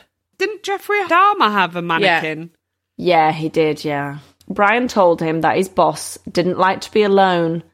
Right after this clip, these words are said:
Speaker 3: and that's why there are mannequins everywhere. Tony added it to the list of weird fucking things that were going on.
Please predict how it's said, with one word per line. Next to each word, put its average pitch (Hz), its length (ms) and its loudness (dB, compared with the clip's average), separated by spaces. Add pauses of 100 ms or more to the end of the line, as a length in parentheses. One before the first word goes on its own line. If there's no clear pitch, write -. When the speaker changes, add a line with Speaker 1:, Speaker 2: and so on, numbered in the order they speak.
(140)
Speaker 3:
and 180 160 0
that's 175 240 0
why 170 160 4
there 165 160 2
are 165 80 2
mannequins 165 680 -2 (100)
everywhere. 147 840 -2 (360)
Tony 247 500 0
added 190 320 0
it 175 220 4
to - 160 -4
the 160 140 2
list 165 440 0
of 151 400 -6
weird 156 360 2
fucking 143 400 -6
things 139 540 -4
that - 220 -2
were 156 120 -4
going 143 260 -2
on. 156 280 -4